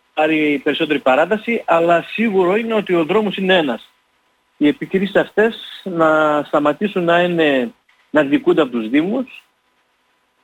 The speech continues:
Ε, όπως και να έχει, όπως και να θέλουμε να το βαφτίσουμε, το νερό τελικά θα πάει στους, ε, ιδιώτες. Αν δεν πάει στους ιδιώτες, αμέσως θα πάει σε μια,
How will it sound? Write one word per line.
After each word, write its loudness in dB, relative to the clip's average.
Ε, 2
όπως 0
και 0
να 2
έχει, 0
όπως -2
και 0
να 0
θέλουμε 0
να -2
το 0
βαφτίσουμε, -2
το 0
νερό 0
τελικά -2
θα -2
πάει 0
στους, -6
ε, 0
ιδιώτες. 0
Αν 0
δεν 0
πάει 2
στους -4
ιδιώτες, -2
αμέσως 0
θα 0
πάει 0
σε -12
μια, -2